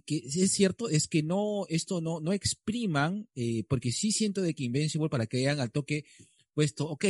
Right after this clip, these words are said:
va temporada dos y tres, sí probablemente lo vean como, como una mina de oro, pero no, no he visto hasta ahora ningún producto de Amazon Prime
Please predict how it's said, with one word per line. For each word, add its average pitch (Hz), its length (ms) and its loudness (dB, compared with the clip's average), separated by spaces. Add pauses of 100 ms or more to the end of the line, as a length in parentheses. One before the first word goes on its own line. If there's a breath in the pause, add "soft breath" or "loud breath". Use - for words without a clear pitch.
(120)
va 165 220 8
temporada 147 460 2
dos 170 180 4
y 165 60 2
tres, 175 380 2 (480)
sí 208 600 -2 (300)
probablemente 180 580 2
lo 139 120 4
vean 151 220 2
como, 151 360 0
como 131 180 -2
una 156 140 0
mina 147 220 2
de 131 100 6
oro, 107 180 6
pero 123 280 0 (280)
no, 214 300 -2
no 202 100 0
he 262 40 0
visto 277 180 -2
hasta 220 140 2
ahora 185 120 2
ningún 165 360 0
producto 147 380 2
de 139 60 4
Amazon 139 380 0
Prime 139 340 2